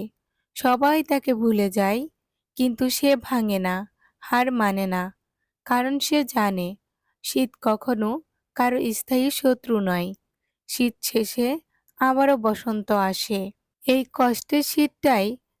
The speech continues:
গাছকে আরো শক্ত করে, তার শিকড়কে গভীর করে,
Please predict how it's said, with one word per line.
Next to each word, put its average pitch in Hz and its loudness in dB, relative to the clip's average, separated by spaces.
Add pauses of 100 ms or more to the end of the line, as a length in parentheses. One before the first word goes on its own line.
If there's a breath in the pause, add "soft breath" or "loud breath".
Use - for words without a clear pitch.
(120)
গাছকে 220 0
আরো 214 2 (100)
শক্ত - -2
করে, 190 2 (680)
তার 214 4
শিকড়কে 226 -2
গভীর 220 0
করে, 247 0